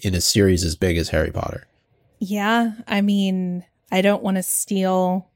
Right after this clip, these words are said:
Speaker 2: words from Cameron, um, because the way she put it, um, you know, from her vantage point, seeing a Black Hermione represented,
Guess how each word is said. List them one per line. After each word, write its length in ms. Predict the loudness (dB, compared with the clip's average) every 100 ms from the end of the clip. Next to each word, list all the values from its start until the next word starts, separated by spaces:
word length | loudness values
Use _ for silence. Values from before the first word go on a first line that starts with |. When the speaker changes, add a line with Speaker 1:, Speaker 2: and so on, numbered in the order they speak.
| _
Speaker 2:
words 560 | -6 -2 -2 -2 -2 -4
from 300 | -2 -2 -2
Cameron, 720 | -6 -6 -4 -2 0 0 0 -4 -14 -20 -20 _ -6
um, 600 | 0 2 2 0 -2 -4 -8 _
because 300 | -4 0 0
the 80 | 2
way 120 | 2
she 220 | 2 0 -2
put 280 | -4 -2
it, 260 | 0 0 -4 _ -8
um, 480 | -6 -4 -4 -6 -10 _ _
you 120 | 0
know, 120 | 0
from 200 | 0 -2
her 200 | 0 0
vantage 440 | 2 0 0 -2 -4
point, 340 | -6 -4 -4
seeing 320 | -4 -2 0 0
a 100 | -2
Black 360 | -2 -2 -4
Hermione 420 | -2 0 0 0
represented, 800 | 0 0 0 0 0 0 0 -2